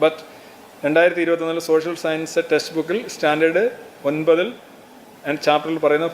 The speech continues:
father of surgery ശുശ്രുതൻ. See, ഇതൊക്കെ നമുക്കറിയാം,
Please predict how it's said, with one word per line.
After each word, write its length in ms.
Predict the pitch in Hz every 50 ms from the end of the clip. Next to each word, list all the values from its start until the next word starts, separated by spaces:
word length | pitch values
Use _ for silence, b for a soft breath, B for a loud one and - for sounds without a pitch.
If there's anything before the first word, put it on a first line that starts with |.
| -
father 360 | 160 156 160 165 165 175 175 170 170 175
of 60 | 165 175 - - -
surgery 460 | 170 156 156 156 156 160 160 165 180 175 -
ശുശ്രുതൻ. 460 | 160 143 - - 135 135 120 117 - - - - - - - - - - - - - - - - - - - - - -
See, 140 | - 196 143 - - - B B B B B B B B - - -
ഇതൊക്കെ 260 | 190 185 - 190 180 180 - - - - - - - - 180
നമുക്കറിയാം, 380 | 190 208 208 202 202 175 131